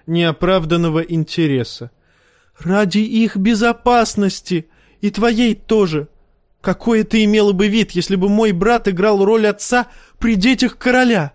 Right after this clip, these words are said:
Даже у Роберта могли возникнуть подозрения». «Ну теперь-то уж он ничего не заподозрит».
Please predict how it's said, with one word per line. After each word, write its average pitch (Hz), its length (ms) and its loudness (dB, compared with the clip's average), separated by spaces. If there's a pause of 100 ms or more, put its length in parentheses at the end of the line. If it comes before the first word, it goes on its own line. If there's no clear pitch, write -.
(520)
Даже 214 400 0
у 247 140 4
Роберта 233 500 2
могли 175 320 0
возникнуть 202 720 0
подозрения». 175 800 0 (720)
«Ну 147 200 -2
теперь-то 190 540 -2
уж 180 280 -4 (100)
он 180 240 0
ничего 175 460 -2
не 135 100 -2
заподозрит». 123 880 -4